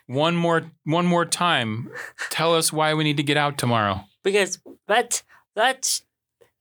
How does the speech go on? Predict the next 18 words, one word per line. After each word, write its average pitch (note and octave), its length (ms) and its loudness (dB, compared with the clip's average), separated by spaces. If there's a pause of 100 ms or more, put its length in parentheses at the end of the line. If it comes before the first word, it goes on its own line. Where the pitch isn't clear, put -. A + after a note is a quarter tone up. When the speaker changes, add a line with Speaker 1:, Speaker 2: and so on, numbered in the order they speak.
(140)
Speaker 2:
jam, B3+ 400 0 (220)
that's B3 360 0 (160)
just F3 420 0 (140)
jam-packed, B3 880 0 (160)
um, G#3 280 2 (340)
Sealaska B3 960 0
Plaza, C4+ 340 2
and F#3+ 260 -2
let's A#3 260 0 (100)
march B3+ 320 2
up A3 160 0
here A#3 260 2
and F#3+ 280 0
get A3+ 180 2
everybody F#3+ 640 0 (260)
fired B3 580 2
up B3+ 160 2
and G3+ 280 -2